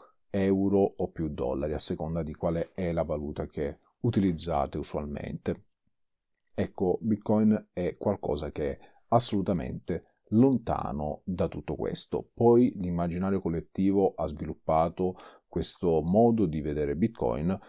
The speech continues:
ma questo a mio avviso è un artefatto umano. Diciamo che Bitcoin non ha nulla a che vedere con tutto questo. Bitcoin è semplicemente uno strumento, è uno strumento di libertà,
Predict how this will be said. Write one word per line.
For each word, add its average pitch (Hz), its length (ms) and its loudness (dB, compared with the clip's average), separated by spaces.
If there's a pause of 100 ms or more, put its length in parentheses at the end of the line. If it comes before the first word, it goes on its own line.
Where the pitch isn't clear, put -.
(160)
ma 101 260 2
questo 107 720 4
a 69 100 -6
mio 78 180 -4
avviso 78 440 -2
è 76 220 -4
un 101 180 -2
artefatto 87 720 -6
umano. 80 580 -4 (380)
Diciamo 90 420 0
che 80 120 -2
Bitcoin 87 840 -2
non 98 180 0
ha 78 80 0
nulla 104 260 2
a - 40 -6
che 71 120 -6
vedere 73 400 -2
con 76 220 -8
tutto - 320 -12
questo. - 480 -4 (260)
Bitcoin 98 640 2
è 82 260 -4
semplicemente 76 800 -6
uno 69 140 -8
strumento, 127 760 -4 (160)
è - 80 -12
uno 69 140 -6
strumento 71 480 -6
di 73 100 -10
libertà, 90 640 -2